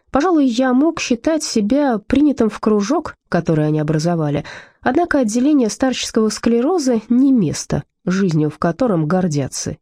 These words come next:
и спрашивать их самих, как они сюда попали, казалось мне неприличным.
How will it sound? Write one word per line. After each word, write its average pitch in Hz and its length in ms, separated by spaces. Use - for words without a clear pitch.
и 180 180
спрашивать 165 640
их 165 100
самих, 214 480
как 160 240
они 143 160
сюда 147 240
попали, 170 480
казалось 175 460
мне 156 320
неприличным. 170 840